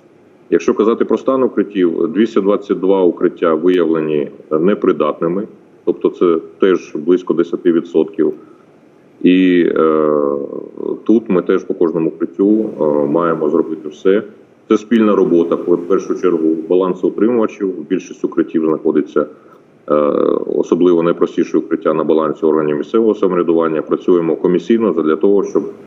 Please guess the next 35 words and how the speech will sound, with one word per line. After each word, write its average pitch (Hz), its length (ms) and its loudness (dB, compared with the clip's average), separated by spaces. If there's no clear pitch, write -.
всі - 160 0
вони 87 260 2
були 80 260 2
доступні 107 500 0
і 107 160 -4
всі 104 160 -2
вони 95 240 0
були 85 280 2
в 90 80 0
належному 85 520 0
стані. 71 340 -4
Загалом, 101 500 4
якщо 92 200 0
казати, 98 360 0
працювало 90 500 0
більше 87 300 -4
п'ятсот, 92 400 0
е, 80 40 0
чоловік 87 540 2
в - 120 -14
комісіях, 110 480 0
в - 100 -18
цих - 220 -6
мобільних 87 480 2
групах. 82 440 0
І 85 100 4
я 85 260 4
вважаю, 98 340 2
що - 140 -4
ми 85 100 0
дуже 82 220 0
швидко, 80 760 -2
е, 73 40 0
зробили 80 420 2
ревізію 71 580 -4